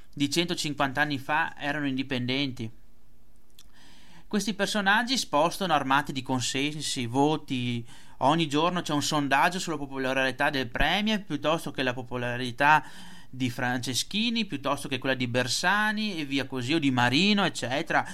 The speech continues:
Questa sinistra che invece di fare politica si preoccupa del loro squalido congresso, ed è sei mesi che riempiono i loro giornali con le posizioni di, di Franceschini, di Bersani, eccetera, chi è più bello, chi è più bravo, chi ha il,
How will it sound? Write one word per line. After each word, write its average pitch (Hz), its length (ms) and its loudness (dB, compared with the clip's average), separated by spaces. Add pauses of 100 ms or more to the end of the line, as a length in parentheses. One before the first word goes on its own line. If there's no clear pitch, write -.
(220)
Questa 160 240 0
sinistra 196 480 2
che 165 120 -4
invece 196 260 0
di 156 100 -2
fare 185 240 0
politica 196 480 2
si 175 140 6
preoccupa 185 500 10
del 151 280 6
loro 180 380 8 (260)
squalido 170 600 10
congresso, 135 1000 8 (200)
ed 156 160 8
è 160 80 10
sei 180 220 6
mesi 202 540 2 (300)
che 202 300 2 (300)
riempiono 208 1200 4
i 147 120 2
loro 202 260 6
giornali 185 640 4
con 165 200 0
le 170 100 2
posizioni 170 760 -2
di, 165 260 -6 (720)
di 131 160 -4
Franceschini, 143 960 0
di 135 140 0
Bersani, 139 760 2
eccetera, 147 520 0
chi 143 100 -2
è 139 60 2
più 135 180 -2
bello, 139 400 -2
chi - 80 -4
è 131 60 -2
più 127 180 -4
bravo, 143 480 0
chi - 160 -4
ha 135 80 2
il, 127 340 2